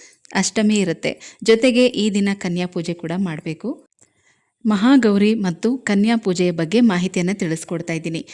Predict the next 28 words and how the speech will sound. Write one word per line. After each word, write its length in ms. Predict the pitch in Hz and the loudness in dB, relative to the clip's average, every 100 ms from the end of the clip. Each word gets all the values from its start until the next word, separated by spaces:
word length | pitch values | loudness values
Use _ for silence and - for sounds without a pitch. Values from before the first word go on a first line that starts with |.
| - _ | -20 _
ಎಷ್ಟು 260 | 233 254 277 | -2 0 -2
ಜನ 220 | 226 202 202 | -2 -2 -2
ಕನ್ಯೆಯರಿಗೆ 640 | 202 175 180 180 170 175 | -4 -4 -2 -2 -2 -4
ಪೂಜೆ 300 | 175 165 165 | -6 -6 -6
ಮಾಡ್ಬೇಕು, 460 | 175 165 170 175 240 | -4 -4 -6 -4 -2
ಇದರ 200 | 240 254 | -2 0
ಮಹತ್ವವೇನು, 800 | 208 160 175 262 226 170 160 165 | 0 0 -2 -2 -4 -4 -4 -4
ಯಾಕೆ 360 | 160 185 220 240 | -6 -6 -6 -6
ಪೂಜೆ 300 | 208 165 170 | -6 -6 -6
ಮಾಡ್ಬೇಕು, 600 | 165 160 170 156 170 - - - | -6 -6 -8 -6 -10 -12 -20 -6
ಹಾಗೆ 360 | 214 254 240 240 | 0 2 2 2
ಮಹಾಗೌರಿ 580 | 175 180 214 196 190 | 0 -2 -4 -4 -4
ಪೂಜೆಯ 540 | 190 180 175 170 170 247 - - - | -4 -6 -2 -2 -2 -4 -8 -18 -16
ಶುಭ 240 | - 196 202 | -6 -4 0
ಮುಹೂರ್ತ, 520 | 190 160 180 180 180 175 175 | -2 -2 -4 -4 -4 -4 -4
ನೈವೇದ್ಯ, 640 | 170 175 185 190 165 175 170 | -4 -2 -2 -2 -2 -4 -4
ಬಣ್ಣ, 420 | 165 175 208 202 175 | -4 0 0 -2 -4
ಮಂತ್ರಗಳು 680 | 170 175 214 233 190 190 190 - - | -4 -2 -2 -2 -4 -4 -8 -16 -4
ಎಲ್ಲದ್ರ 380 | 202 254 302 269 | 0 2 4 2
ಬಗ್ಗೆ 340 | 202 175 185 | 2 0 0
ಸಂಪೂರ್ಣ 560 | 233 185 180 185 262 277 | 0 -2 -4 -2 2 4
ಮಾಹಿತಿಯನ್ನ 540 | 233 180 180 190 180 175 | 4 2 0 -2 -2 -4
ತಿಳಿಸ್ತಾ 380 | 202 180 180 180 | -2 -2 -2 -4
ಇದ್ದೀನಿ. 280 | 185 214 277 | -2 2 2
ವಿಡಿಯೋನ 320 | 202 180 180 | 2 -2 -2
ಕೊನೆ 240 | 247 214 180 | 0 0 2
ತನಕ 260 | 175 170 | 0 -2
ನೋಡಿ. 400 | 175 170 170 170 | -2 -2 0 -2